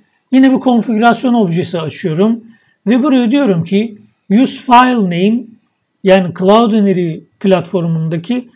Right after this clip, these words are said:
file name özelliği true diyorum. Folder olarak da, folder olarak da arkadaşım oluşturduğum Lens Light T R ismini yazıyorum buraya. Kaydediyorum. Buranın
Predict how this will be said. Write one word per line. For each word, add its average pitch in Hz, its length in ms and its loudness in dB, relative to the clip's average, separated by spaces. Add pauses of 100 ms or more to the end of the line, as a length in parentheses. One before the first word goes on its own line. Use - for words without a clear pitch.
(240)
file 214 360 4
name 175 360 -2
özelliği 143 440 -8
true 190 380 2
diyorum. 220 520 0
Folder 269 500 4
olarak 165 500 -2
da, 208 300 0 (160)
folder 247 540 0
olarak 151 420 -6
da - 60 -8
arkadaşım 190 640 -2 (340)
oluşturduğum 202 1040 -2
Lens 214 680 0
Light 165 500 -2 (100)
T 226 260 2
R - 60 -6
ismini 196 600 -4 (120)
yazıyorum 135 600 -6
buraya. 107 240 -10 (120)
Kaydediyorum. 196 1000 0
Buranın 277 600 2